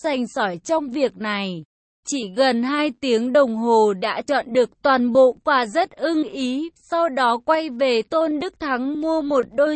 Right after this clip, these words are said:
giày cho bố và một đôi dép cho mẹ. Tổng thiệt hại chỉ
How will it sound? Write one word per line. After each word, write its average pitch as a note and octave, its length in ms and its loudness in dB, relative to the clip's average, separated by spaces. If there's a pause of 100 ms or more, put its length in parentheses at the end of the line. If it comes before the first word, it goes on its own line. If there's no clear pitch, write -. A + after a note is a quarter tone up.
(120)
giày A#3+ 340 0
cho D4+ 220 0
bố A#3+ 320 2
và C4 140 2
một A#3+ 280 0
đôi C#4 240 0 (120)
dép F4 200 -2 (200)
cho E4 180 0
mẹ. C4+ 440 -4
Tổng A3+ 260 0
thiệt A3 200 -8
hại A3+ 360 -6
chỉ A3+ 220 -6